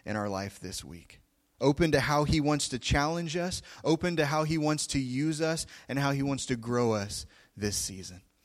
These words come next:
So let's open with a word of prayer, and then we're gonna dive into the message today. Father, we thank you again for this time,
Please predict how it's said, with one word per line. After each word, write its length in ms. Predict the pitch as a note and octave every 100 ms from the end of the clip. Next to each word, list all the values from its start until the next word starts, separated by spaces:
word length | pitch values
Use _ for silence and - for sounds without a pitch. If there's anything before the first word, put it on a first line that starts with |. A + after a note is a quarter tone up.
| - -
So 140 | -
let's 200 | B2 D#3+
open 260 | F3 E3+ F3
with 140 | D#3+
a 60 | D#3+
word 180 | C#3+ C#3+
of 80 |
prayer, 320 | B2 C#3 C3 A#2+
and 100 | B2
then 80 |
we're 120 | B2 B2+
gonna 140 | A#2+
dive 300 | A2 A#2+ A#2+
into 180 | B2 A2+
the 100 | G#2
message 420 | G#2+ G#2 G2 -
today. 300 | G#2+ F#2 F#2+ - - _ _ _ - -
Father, 400 | - B2+ B2 A#2 - - - - - _ _ _ _ _
we 120 | B2+
thank 260 | - C3+ C3
you 80 | C#3
again 280 | A#2+ A#2+ A2+
for 140 | B2
this 200 | A2 -
time, 460 | - A#2+ G#2+ G2